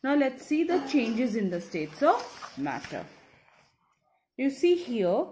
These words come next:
here the example of ice, water and water vapor is given. So what happens when we heat?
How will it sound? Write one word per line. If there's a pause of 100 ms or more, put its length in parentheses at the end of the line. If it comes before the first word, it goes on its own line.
(320)
here (220)
the
example
of
ice,
water (200)
and
water
vapor
is
given. (520)
So
what
happens (280)
when
we
heat?